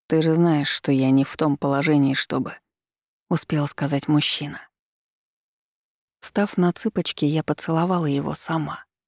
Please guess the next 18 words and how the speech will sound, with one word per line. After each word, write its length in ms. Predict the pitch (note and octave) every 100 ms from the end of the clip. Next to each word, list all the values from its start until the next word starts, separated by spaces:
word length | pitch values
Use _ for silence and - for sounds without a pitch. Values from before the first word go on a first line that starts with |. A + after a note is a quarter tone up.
| _ _ _ _ _
Едва 280 | F#3 G3 G#3
ощутимо, 680 | F3+ - F#3+ - - D3 C#3
невесомо. 760 | C#3+ E3+ F3+ - C#3+ - - _ _ -
И 240 | E3+ E3 _ _ _ _ _ _ _ _
этого 360 | A3 G#3 E3+ D#3+
оказалось 540 | D#3 D#3 D#3+ D3+ C#3+
достаточно, 720 | C#3 D3 - E3 D#3 - C#3
чтобы 280 | D3 - C#3+
он 140 | C#3+ C#3+
сорвался. 720 | - C3+ D3 - - - - _ _ _ _ _ _ _ _
Его 240 | E3+ D3+ D3+
плечи 400 | E3 E3 - D3
под 120 | C#3
моими 380 | D3 D3 D#3 D3
ладонями 560 | C#3+ C#3+ D#3 D3+ C#3+
на 140 | C#3+ D3
миг 240 | D3+ -
напряглись. 680 | C#3+ - D3 D3 - -